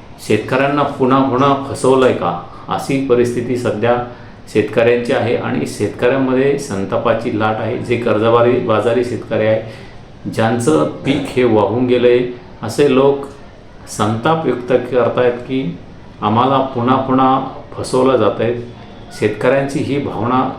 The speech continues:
तीव्र होत असून शेतकऱ्यांनी आता पुन्हा एल्गार करण्याची वेळ आलेली आहे. या संदर्भात मराठा आरक्षण योद्धा,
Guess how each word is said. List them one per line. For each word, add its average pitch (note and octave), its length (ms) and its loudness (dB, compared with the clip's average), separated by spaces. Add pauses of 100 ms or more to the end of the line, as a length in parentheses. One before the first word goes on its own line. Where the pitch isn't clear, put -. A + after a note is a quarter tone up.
(140)
तीव्र B2+ 200 2
होत G#2+ 280 2
असून G#2 340 -2 (840)
शेतकऱ्यांनी C#3 960 0 (1300)
आता B2 240 2
पुन्हा C#3+ 480 0 (500)
एल्गार A#2 480 2
करण्याची A#2+ 760 0
वेळ A#2+ 320 4
आलेली A2+ 240 0
आहे. B2 320 -2 (200)
या A#2+ 80 6
संदर्भात C3 500 2 (880)
मराठा A#2 320 0
आरक्षण C3 560 0 (160)
योद्धा, A2+ 540 0